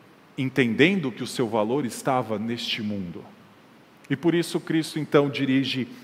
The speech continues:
uma das repreensões mais pesadas, se não a mais pesada de todas as sete cartas. Por exemplo, veja o versículo dezesseis.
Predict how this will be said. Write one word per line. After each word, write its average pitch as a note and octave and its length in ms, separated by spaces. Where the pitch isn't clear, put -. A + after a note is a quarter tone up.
uma C3 220
das A#2+ 180
repreensões A#2+ 760
mais A2+ 440
pesadas, A2+ 880
se - 280
não C3 180
a B2 80
mais A#2+ 240
pesada A2 500
de G#2+ 140
todas G#2 340
as G#2+ 100
sete - 280
cartas. - 580
Por D3 140
exemplo, D3 560
veja C#3 300
o C#3+ 40
versículo C#3+ 520
dezesseis. A#2+ 840